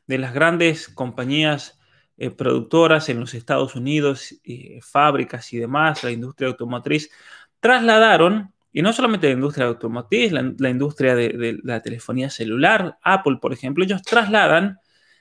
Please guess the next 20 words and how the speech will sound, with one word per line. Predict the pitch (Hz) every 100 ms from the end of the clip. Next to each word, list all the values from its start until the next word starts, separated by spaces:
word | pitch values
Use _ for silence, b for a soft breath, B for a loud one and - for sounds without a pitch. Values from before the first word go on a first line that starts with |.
| _
trasladan | - 175 170 202 208 208 208 208 _
todas | 220 220 202
sus, | 196 185 180 - -
em, | 156 147 139 131 123 127 123 -
centrales | - 143 139 - 202 170
productoras | - 139 143 - 180 190 - -
a | 127
la | 123
China. | - 165 123 113 - _ _ _ _ _ _
¿Y | 247
por | 240 339
qué | 294
hacen | - 135
eso? | - - - - B B B B
Porque | 196 196 214 208
al | 156 240
ir | 339
a | 311
la | 202
China, | - 131 127 151 202 190